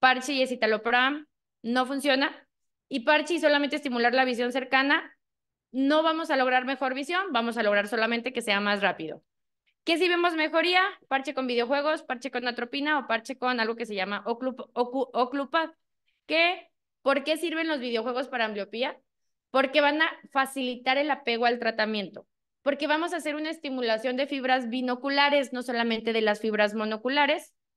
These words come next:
Vamos a llegar más rápido, pero sí es importante recalcar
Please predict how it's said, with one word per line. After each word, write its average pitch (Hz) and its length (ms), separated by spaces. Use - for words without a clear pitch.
Vamos 220 260
a 226 60
llegar 214 200
más 240 160
rápido, 330 460
pero 226 220
sí 233 80
es 226 80
importante 240 800
recalcar 254 560